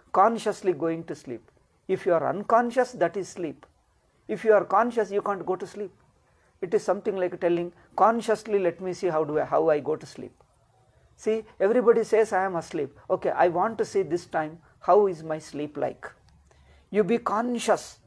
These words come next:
and try to see what is your sleep like. It is like looking for darkness with a torchlight. Huh? With a light, floodlight, you want to look for what is darkness.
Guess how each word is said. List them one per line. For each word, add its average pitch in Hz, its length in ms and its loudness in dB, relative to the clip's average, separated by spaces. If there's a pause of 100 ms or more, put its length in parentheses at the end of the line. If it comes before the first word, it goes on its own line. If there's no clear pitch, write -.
(120)
and 170 200 -4
try 185 160 2
to 180 120 -8
see 196 160 -6
what 156 240 -4
is 151 120 -8
your 147 140 -6
sleep 143 380 -12
like. - 280 -8 (680)
It 185 180 -2
is 190 140 0
like 180 220 2
looking 185 420 -2
for 170 260 -2 (260)
darkness 175 600 2
with 156 160 -10
a 156 80 -4
torchlight. - 680 -6 (1080)
Huh? 220 220 -4 (100)
With 170 240 -4
a 156 80 0
light, 180 420 2
floodlight, 180 640 2
you 175 160 0
want 170 280 -2
to 160 60 -12
look 165 200 -8
for 180 220 -4
what 147 240 -4
is 147 100 -10
darkness. - 720 -8